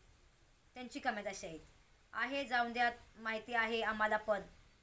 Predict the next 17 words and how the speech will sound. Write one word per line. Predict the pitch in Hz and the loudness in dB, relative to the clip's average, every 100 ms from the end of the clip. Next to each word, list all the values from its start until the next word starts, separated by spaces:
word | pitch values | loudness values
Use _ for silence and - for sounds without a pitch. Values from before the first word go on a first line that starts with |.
| _ _ _ - | _ _ _ -10
आम्हाला | 214 226 220 185 165 - | -6 -2 0 -2 -4 -8
पण, | 233 196 | -8 -4
आम्ही | 202 233 262 | -6 -4 -6
प-, | 247 | -2
पहिल्यापासून | 214 233 226 247 247 226 - 240 202 - - | -2 0 2 2 2 -2 -2 -6 -6 -16 -14
व्हिडिओ | 233 240 262 | -10 -8 -8
पाहतो." | 247 233 226 226 190 - - - - | -4 -4 -2 -4 -4 -12 -20 -20 -14
अच्छा, | - 302 | -6 -4
त्या | 294 285 | 2 4
ताईने | 294 277 269 | 6 4 4
त्या | 294 294 | 2 2
ताईला | 277 254 | 4 4
उत्तर | 262 - 269 | 2 4 2
दिले, | 220 190 165 - - - - | 4 0 -4 -14 -20 -20 -8
ते | 269 | 0
काय | 269 269 | 6 6
बोलतात | 277 233 240 | 4 2 4